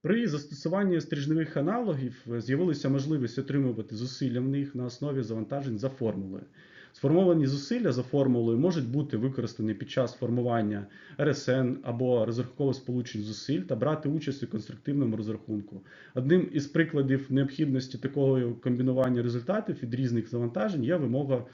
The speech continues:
врахування багака-, багатокомпонентності сейсмічного впливу при розрахунку лінійно-спектральним методом, а також анал-, аналогічні вимоги низки національних будівельних норм багатьох країн.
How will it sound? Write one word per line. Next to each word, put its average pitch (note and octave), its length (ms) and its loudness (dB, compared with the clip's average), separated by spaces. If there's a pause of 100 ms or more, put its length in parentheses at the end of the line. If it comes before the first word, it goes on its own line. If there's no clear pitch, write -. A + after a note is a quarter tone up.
(200)
врахування C3+ 680 2
багака-, A#2 500 0 (100)
багатокомпонентності B2+ 1160 -2
сейсмічного A#2 600 -4
впливу D#3+ 640 -2 (320)
при D3+ 140 4
розрахунку C#3+ 640 4
лінійно-спектральним A#2+ 880 2
методом, G2 540 -2
а B2 60 -6
також G3+ 440 -2
анал-, B2+ 440 2 (580)
аналогічні C#3 520 6
вимоги F3 480 4 (320)
низки D3 340 2
національних B2 640 2
будівельних A#2 560 2
норм C#3 280 0
багатьох G#2+ 460 -4
країн. F#2+ 340 -8